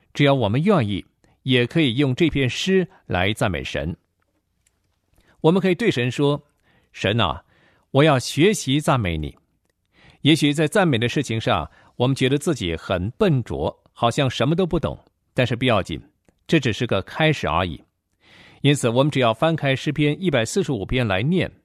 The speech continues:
从第一节我们可以念到第五节。我提议要开声念，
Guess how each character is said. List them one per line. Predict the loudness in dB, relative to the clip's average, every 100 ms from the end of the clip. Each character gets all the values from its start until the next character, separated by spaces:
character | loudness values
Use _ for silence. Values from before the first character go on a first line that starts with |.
| _ _ _ _ -20 _ -6
从 | 0 2 2
第 | -2 -2
一 | -2
节 | -2 -2 -2
我 | -2
们 | 0
可 | 0 0
以 |
念 | 2 0
到 | 0 0
第 | 0
五 | 0 -4
节。 | -6 -4 -6 -6 _ _ _ _ _ _ -4
我 | -2
提 | -2 -2
议 | 0 0 -2
要 | 0 0 0
开 | -6 -2 2 2
声 | 2 0 0
念， | 0